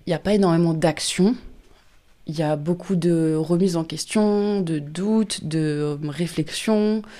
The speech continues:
hum, d'échanges entre les personnages, et,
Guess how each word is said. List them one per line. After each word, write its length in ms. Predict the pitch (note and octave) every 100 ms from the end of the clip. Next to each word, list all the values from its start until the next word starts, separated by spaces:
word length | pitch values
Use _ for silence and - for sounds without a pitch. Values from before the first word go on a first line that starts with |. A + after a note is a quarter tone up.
| - - - -
hum, 600 | F3 D#3+ D#3 D3+ D3 C3+ - - - -
d'échanges 580 | - E3 F3 - G3 G#3
entre 180 | E3+ -
les 80 | D#3+
personnages, 840 | D#3+ D#3 C#3+ F3 G#3 G#3 G#3 G3 - - - - - -
et, 440 | E3 D#3+ D3+ D3